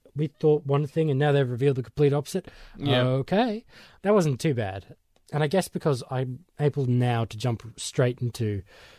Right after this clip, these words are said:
Speaker 1: season two, I don't mind, but you, you had to wait, so
Speaker 2: Yeah, a year and a half.
Speaker 1: that could have been part of the problem.
Speaker 2: I actually forgot <laughs> that she was potentially, yeah, like, okay with it. I completely <laughs> forgot about that, actually.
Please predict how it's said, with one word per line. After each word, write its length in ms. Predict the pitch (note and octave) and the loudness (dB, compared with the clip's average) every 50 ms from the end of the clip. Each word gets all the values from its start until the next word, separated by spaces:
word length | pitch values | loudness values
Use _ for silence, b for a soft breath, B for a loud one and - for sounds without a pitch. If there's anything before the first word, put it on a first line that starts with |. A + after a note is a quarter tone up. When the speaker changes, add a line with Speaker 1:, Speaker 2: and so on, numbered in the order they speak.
| B B B B B - | B B B B B -10
Speaker 1:
season 320 | - - D#3+ C3+ A2 A2 G#2+ | -4 0 0 0 0 0 -2
two, 280 | - D3 C3 A#2 A#2+ - | 0 2 2 2 0 -2
I 80 | A#2+ B2+ | -2 -2
don't 160 | B2+ A#2 A2 | 0 0 0
mind, 280 | G#2+ G#2 G#2+ A#2+ C3+ | -2 -2 -2 -2 -4
but 140 | B2 C3 A#2 | -4 -6 -6
you, 220 | A#2+ C#3 B2 B2+ - | -4 -4 -4 -4 -2
you 140 | - C#3 C3+ | 0 0 2
had 120 | A#2 - - | 2 0 -4
to 60 | G2+ | -6
wait, 480 | G2 A#2 B2 C3 C#3 - - - - - - | -4 -4 -2 -2 -4 -6 -8 -14 -14 -16 -18
so 360 | - - - A#2+ A2 A2 G#2+ G#2 | -14 -8 -4 -4 -2 -2 -4 -4
Speaker 2:
Yeah, 460 | B2+ B2 A#2+ A2+ A2+ A2 A2 A2+ A#2 - - | -4 -4 -2 -2 0 0 -2 -2 -4 -8 -12
a 40 | C3+ | -12
year 100 | B2+ A#2+ | -10 -10
and 80 | A2+ A2+ | -10 -10
a 40 | |
half. 400 | B2 B2 A2+ A#2 B2 - - _ _ - | -12 -12 -12 -12 -14 -16 -20 _ _ -4
Speaker 1:
that 120 | C#3+ C#3 | -4 -2
could 120 | - D#3 C3+ | 0 0 0
have 40 | A2 | 0
been 120 | A2+ A2 | -2 -4
part 160 | G#2 A#2+ A2+ G#2+ | -4 -6 -6 -6
of 60 | G#2 | -8
the 40 | G2+ | -6
problem. 300 | - B2 A#2+ A#2 C#3+ C#3 _ _ _ _ _ - | -6 -8 -6 -6 -8 -12 _ _ _ _ _ -8
Speaker 2:
I 80 | - C3 | -4 -2
actually 400 | C#3+ D3+ - - - - C#3 C3 | -2 -4 -4 -6 -10 -10 -10 -10
forgot 640 | - - A#2+ A2+ A2+ - A2+ A2+ G#2+ F2+ - _ _ _ | -10 -14 -16 -14 -10 -8 -6 -6 -6 -8 -10 _ _ _
<laughs> 140 | _ _ - | _ _ -8
that 960 | D3+ C#3 - - - - - - - - - E3+ D#3+ - - E3+ C#3 C#3+ F#3 - D3 - _ _ _ _ _ | -8 -8 -8 -10 -16 -18 -18 -18 -16 -10 -10 -10 -8 -4 -2 -2 -2 -2 -6 -12 -16 -20 _ _ _ _ _
she 260 | - - - D3 C3+ B2+ | -10 -6 -2 0 0 0
was 320 | B2+ A#2+ A#2 B2 - - B B B B B B B B B B - - - - - - _ _ - | 0 -2 -4 -6 -10 -12 B B B B B B B B B B -18 -18 -18 -18 -18 -20 _ _ -8
potentially, 680 | - D#3+ C#3+ C3 - C#3+ B2 A#2+ A#2 - C3 A#2 A2 A2+ | -4 -4 -4 -4 -4 -6 -6 -6 -6 -8 -8 -6 -6 -6
yeah, 200 | A2+ A2 F#2+ F2 | -6 -6 -6 -6
like, 200 | D#2+ G2+ A2 - | -6 -6 -4 -4
okay 300 | - A#2 A#2 B2 G#2+ G2+ | -4 -4 -4 -4 -8 -8
with 140 | G#2 - - | -8 -8 -8
it. 180 | D2+ - - _ _ _ | -12 -12 -14 _ _ _
I 100 | - A2+ A#2 | -10 -8 -8
completely 400 | - C3+ B2 - C3+ C#3+ - A#2+ | -8 -8 -8 -6 -6 -6 -6 -8
<laughs> 0 | |
forgot 260 | - C#3 D3 C#3+ - | -10 -10 -8 -6 -4
about 280 | D3+ C#3 D3 C#3+ C#3+ - | -2 -2 -2 -4 -4 -6
that, 180 | F3 - D3 - | -8 -6 -6 -8
actually. 760 | D#3 - - - - - - - A3+ - - - D4+ - - | -8 -8 -8 -10 -12 -10 -8 -10 -10 -10 -8 -10 -10 -10 -10